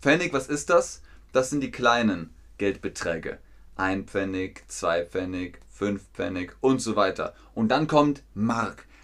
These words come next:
Eine Mark, zwei Mark, fünf Mark. Dann gibt es Papier, ne? Es gibt einen fünf-Mark-Schein, aber eigentlich geht's mit zehn Mark los. Das sind, hm, zehn Mark,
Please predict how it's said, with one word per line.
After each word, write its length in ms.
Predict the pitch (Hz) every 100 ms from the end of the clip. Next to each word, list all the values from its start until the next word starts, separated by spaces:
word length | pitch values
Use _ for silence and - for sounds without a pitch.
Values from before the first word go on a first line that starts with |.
| - 104
Eine 300 | 117 117 110
Mark, 420 | 107 104 95 -
zwei 340 | - - 101 110
Mark, 340 | 101 95 98
fünf 480 | - - 123 120 -
Mark. 400 | 110 101 98 - - - - -
Dann 240 | 117 113 113
gibt 180 | 113 113
es 180 | 104
Papier, 600 | - 104 - 180 196 220 220 - - -
ne? 300 | 117 170 - - - - - -
Es 160 | - -
gibt 280 | 226 -
einen 160 | 143 135
fünf-Mark-Schein, 760 | 143 135 120 117 127 - 123
aber 240 | 107 104 -
eigentlich 340 | 135 147 135
geht's 220 | 123 117
mit 220 | 107 95 -
zehn 360 | - 156 160
Mark 300 | 143 131 127
los. 340 | 117 120 - -
Das 200 | 90 78
sind, 180 | 71
hm, 260 | 113 135 -
zehn 340 | - 156 160 160
Mark, 380 | 135 127 123